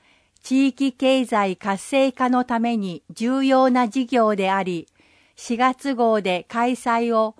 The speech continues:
十月十七日土曜に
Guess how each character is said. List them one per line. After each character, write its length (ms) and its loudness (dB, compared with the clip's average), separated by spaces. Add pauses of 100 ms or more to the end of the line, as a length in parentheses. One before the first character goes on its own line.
(360)
十 380 0
月 320 -2
十 300 0
七 320 0
日 460 -4 (280)
土 180 0
曜 320 4
に 320 -6